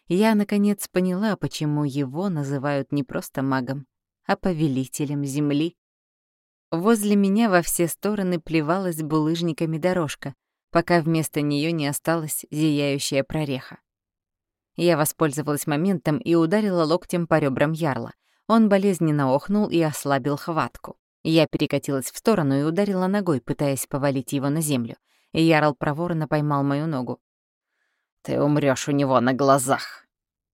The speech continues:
Стиснув зубы, он боролся, пытаясь забраться на меня сверху. «Я предупреждала тебя!» — задыхалась я. «Я предупреждала, что ты не знаешь, какой хаос ждёт Воронов Пик. И тебя он возненавидит сильнее всех!»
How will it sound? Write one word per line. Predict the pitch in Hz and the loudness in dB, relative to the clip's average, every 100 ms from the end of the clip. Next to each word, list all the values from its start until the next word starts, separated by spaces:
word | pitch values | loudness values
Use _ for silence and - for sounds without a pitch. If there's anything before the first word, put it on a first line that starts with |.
| _ _ - | _ _ -14
Стиснув | - 170 - 147 139 | -2 0 0 -2 -2
зубы, | 139 190 202 | -4 -4 -2
он | - 226 170 | 2 4 4
боролся, | 165 202 202 190 | 4 2 -2 -6
пытаясь | - 170 - 208 185 | -4 -4 -2 -2 -2
забраться | - 156 165 151 143 - | -2 0 0 0 -4 -4
на | 151 | -2
меня | 147 151 | -2 -2
сверху. | 151 170 147 - - - _ _ _ _ - | -2 -2 -2 -4 -14 -20 _ _ _ _ 4
«Я | 247 196 | 6 6
предупреждала | - 170 180 180 180 170 160 151 | 4 2 0 0 0 2 0 -2
тебя!» — | - 139 - - - _ _ _ | -4 -2 -2 -4 -14 _ _ _
задыхалась | 151 156 139 143 156 131 135 - | -4 -2 -2 -2 0 0 0 -6
я. | 135 127 - _ _ _ | -8 -10 -14 _ _ _
«Я | - 143 131 | 0 0 0
предупреждала, | - 139 - 175 170 180 143 | -2 -2 2 0 6 6 6
что | 135 - 180 | 0 -2 0
ты | 180 | 2
не | 196 | 4
знаешь, | 185 208 180 139 - - - | 6 6 4 2 -2 -6 -4
какой | 185 175 165 | 0 4 2
хаос | - 175 139 139 | 2 2 2 2
ждёт | 143 135 147 - | -2 0 0 0
Воронов | 151 139 127 139 | -2 0 -2 -6
Пик. | - 160 - - _ _ _ _ _ _ - | -6 -6 -6 -16 _ _ _ _ _ _ 2
И | 233 | 4
тебя | - 151 147 | 4 4 4
он | 139 | 4
возненавидит | 143 139 151 147 147 139 147 | 2 2 2 2 0 0 -2
сильнее | - 160 156 151 139 131 | -2 2 2 2 0 -2
всех!» | - - 135 - - | -4 -4 -4 -8 -16